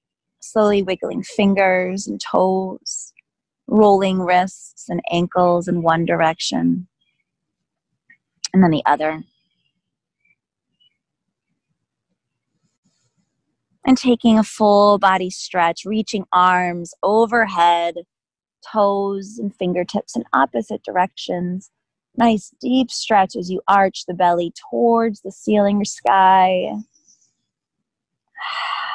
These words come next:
Good, and then we'll go ahead and bend the knees, taking the feet in towards the seat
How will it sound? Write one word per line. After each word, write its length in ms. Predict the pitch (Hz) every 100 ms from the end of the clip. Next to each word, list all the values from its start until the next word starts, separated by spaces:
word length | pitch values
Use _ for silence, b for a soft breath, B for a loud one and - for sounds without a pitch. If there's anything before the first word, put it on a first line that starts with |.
| B B _ 175
Good, 500 | 165 160 160 160 165
and 120 | 180
then 100 | 180
we'll 120 | 170
go 240 | 170 175 185
ahead 640 | 190 - 202 185 180 180
and 320 | 180 185 180
bend 340 | 185 180 190 190
the 100 | 208
knees, 1000 | 196 190 185 185 185 180 180 196 - -
taking 340 | - 214 202 202
the 80 | 196
feet 400 | - 185 190 -
in 320 | 185 180 185 185
towards 340 | - 202 -
the 120 | 202
seat 360 | - - 170